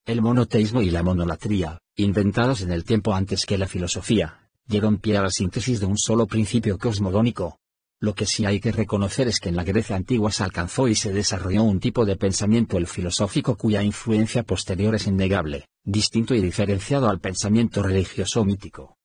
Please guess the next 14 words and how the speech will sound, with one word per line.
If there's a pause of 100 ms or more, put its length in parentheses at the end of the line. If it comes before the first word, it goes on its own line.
(340)
Y
a
eso
nos
vamos
a
referir
con
la
expresión
origen
de
la
filosofía.